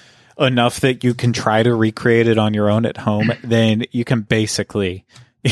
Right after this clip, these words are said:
you can do anything, because I even, you know, I, I know the concept of it. I've, I've done the Warner Brothers studio tour where you get to sit in the, the Gandalf seat, and then the,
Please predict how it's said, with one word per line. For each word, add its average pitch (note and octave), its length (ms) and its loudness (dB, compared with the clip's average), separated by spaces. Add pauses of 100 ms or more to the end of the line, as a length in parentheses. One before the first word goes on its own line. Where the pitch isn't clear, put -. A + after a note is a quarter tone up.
you C3+ 260 2
can C3 280 -2
do C3+ 240 2
anything, G2+ 720 -2
because A#2+ 540 0 (340)
I C3 180 0
even, A2 760 -2
you B2+ 180 -10
know, A2 180 -2
I, A#2 260 -2
I A#2 160 -2
know A#2+ 400 2
the A#2 140 -2
concept G#2+ 640 -4
of G2+ 160 -4
it. G2+ 300 -2
I've, G2 260 -4 (380)
I've A#2 140 0
done A#2+ 180 0
the A#2 60 0
Warner A#2 280 0
Brothers A2+ 360 0
studio G#2+ 440 2
tour G#2+ 400 0
where G#2 140 0
you G#2 140 0
get A2 180 -2
to G#2+ 80 -6
sit A2 320 -2 (120)
in A2 260 0
the, G#2 340 0 (400)
the A#2+ 100 2
Gandalf A#2 500 0
seat, A#2 380 2
and G#2+ 200 -2
then G#2 400 -2 (100)
the, G#2+ 540 -2